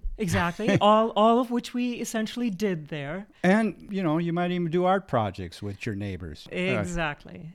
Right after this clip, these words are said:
Speaker 2: and we
Speaker 1: Um,
Speaker 2: did all that.
Speaker 1: yeah,
Speaker 2: Right.
Speaker 1: right. And, of course, they asked about us as well.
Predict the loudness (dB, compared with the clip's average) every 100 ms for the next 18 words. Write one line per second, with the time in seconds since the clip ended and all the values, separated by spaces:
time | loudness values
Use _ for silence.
0 | -4 0 4 4 4 4 4 0 -2 -8
1 | -10 -6 0 0 0 -6 -6 -4 -2 -4
2 | -12 -20 -20 -20 _ 0 2 2 0 0
3 | -4 -12 _ _ _ _ -8 -6 -6 -8
4 | -4 -2 -2 -4 -8 -10 -8 -6 -6 -6
5 | -8 -10 -14 -18 _ _ _ _ -4 -2
6 | -4 -6